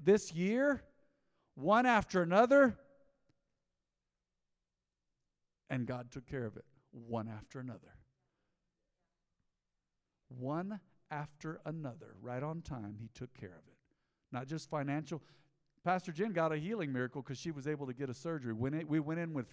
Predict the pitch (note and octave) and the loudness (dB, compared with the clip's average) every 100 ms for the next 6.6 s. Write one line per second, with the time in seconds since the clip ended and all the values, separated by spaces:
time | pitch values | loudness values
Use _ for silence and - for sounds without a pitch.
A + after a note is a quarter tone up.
0 | - D#3+ A3+ A3+ - - _ _ _ _ | -2 2 2 -2 -12 -20 _ _ _ _
1 | _ C3 B2 B2 B2+ F3 B3 C4+ - - | _ -2 -2 0 0 0 0 -2 -12 -14
2 | _ _ _ _ _ _ _ _ _ _ | _ _ _ _ _ _ _ _ _ _
3 | _ _ _ _ C3+ B2 B2 C3+ D3 A#2+ | _ _ _ _ -6 -6 -8 -10 -10 -8
4 | D3+ - D3+ D#3+ D3+ A#2+ D3+ C#3 B2 B2 | -8 -4 -4 -2 -4 -4 -6 -6 -4 -4
5 | B2+ - C#3+ D3+ C#3 - G#3 D3 A#2 - | -4 -4 -4 -4 -8 -8 -4 -2 -4 -8
6 | - E3 G#3+ G#3+ E3 D#3+ | -6 2 2 2 0 -2